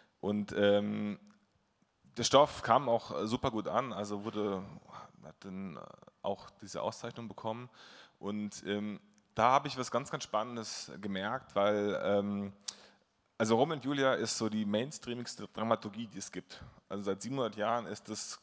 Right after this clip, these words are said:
quasi die Mainstream-Liebesgeschichte. Und, ähm, ich habe dann, äh, zeitweise gemerkt, dass, äh, wir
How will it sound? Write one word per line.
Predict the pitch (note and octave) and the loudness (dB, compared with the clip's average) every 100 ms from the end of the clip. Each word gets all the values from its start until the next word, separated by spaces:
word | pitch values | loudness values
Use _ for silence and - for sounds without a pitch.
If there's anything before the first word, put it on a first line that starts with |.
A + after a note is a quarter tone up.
| - | -4
quasi | - G2+ G2+ - | 4 4 2 -4
die | A2 | -4
Mainstream-Liebesgeschichte. | G#2+ A2+ A2+ - G#2+ A2 A2 - - G2 - F#3+ - - - - - - - | -2 -2 -4 -8 -8 -4 -6 -6 -10 -10 -6 -6 -6 -20 -20 -20 -20 -20 -2
Und, | A2+ A#2 A#2 - | 2 4 2 4
ähm, | A2 A2 A2 - | 6 8 4 -2
ich | G#2+ B2+ | -4 -4
habe | - | 4
dann, | B2+ A#2 | 4 4
äh, | G#2 A2+ A2 G#2+ - - - _ _ - - - | 4 6 6 6 0 -14 -20 _ _ -20 -20 -2
zeitweise | B2 B2 A#2 G#2+ | 2 6 4 2
gemerkt, | G#2 G2+ A#2+ C#3 G#2 | 0 4 6 4 -2
dass, | G#2+ - | -4 -4
äh, | E2+ | -6
wir | D2 A#1+ G1+ | -6 -8 -12